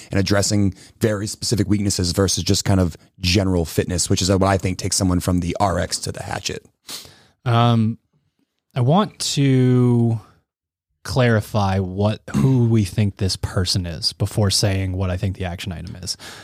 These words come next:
Speaker 2: Um, my mind goes to Brother Ali,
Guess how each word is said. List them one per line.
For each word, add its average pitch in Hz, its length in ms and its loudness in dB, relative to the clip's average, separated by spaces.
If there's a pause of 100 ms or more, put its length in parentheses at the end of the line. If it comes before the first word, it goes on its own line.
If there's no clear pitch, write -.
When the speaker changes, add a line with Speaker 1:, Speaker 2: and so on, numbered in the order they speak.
(200)
Speaker 2:
Um, 104 520 4 (800)
my 127 220 2
mind 139 360 4
goes 120 320 2
to 117 400 2
Brother 110 380 2
Ali, 104 580 2